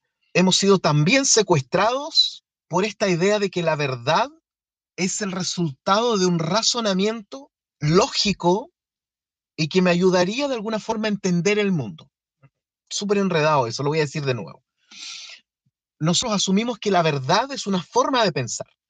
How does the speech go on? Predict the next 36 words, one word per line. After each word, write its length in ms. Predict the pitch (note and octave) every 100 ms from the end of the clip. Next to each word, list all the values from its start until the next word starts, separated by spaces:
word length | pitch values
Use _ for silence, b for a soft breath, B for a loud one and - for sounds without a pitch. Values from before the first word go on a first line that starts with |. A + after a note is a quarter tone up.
| b b _ -
Entonces, 580 | D3 G#3 G#3+ - G3+ -
quien 200 | G3 F#3+
tiene 240 | G#3 G#3 G3
la 120 | F3+
verdad 500 | D#3+ D3 D3+ A3+ C#4
es 140 | - F#3
el 140 | F#3
que 140 | F3+ D#3+
tiene, 320 | F3+ F3+ E3+
no 100 | C#3+
sé, 260 | - B2
la 140 | A#2 B2+
mejor 280 | C3 F3+ F3 _ _ -
teología, 840 | D#3+ C3 - G#3 A3+ G#3+ G#3 G3
la 140 | D3+
mejor 320 | B2+ - F3
exégesis. 920 | D3+ - F#3+ F#3 F#3 F3 F#3+ F3+ F3+ b b b b
La 160 | - D3
verdad 260 | D#3 F3+
es 120 | G3 -
saber 280 | E3+ E3+
entender 1080 | F3+ E3 - D#3 C#3+ C#3 C3 F#3+ A3 A#3 A3+
los 160 | G3+ E3
misterios, 1000 | D#3+ C#3 - F#3+ F#3+ F#3+ F#3+ F3 - - B B B _
es 160 | D3+ -
saber 220 | D3+ E3+
interpretar 1200 | E3+ C#3 D#3+ D3+ - E3 D3 C#3 F#3+ G3+ G#3 G#3
la 180 | F#3+ F3
escritura. 880 | C#3 D#3 D#3 - G3+ G3+ F#3+ F#3+ G3+ B B B B B -
La 240 | C3+ C#3
verdad 480 | C#3+ C#3+ D3 F#3+ G3+
es 240 | D#3 D#3 F3
un 160 | E3+
acto 400 | A3 - _ C#4
del 180 | B3+ A3+
pensamiento. 960 | - G3 F3 - E3+ F3+ B2 G2+ -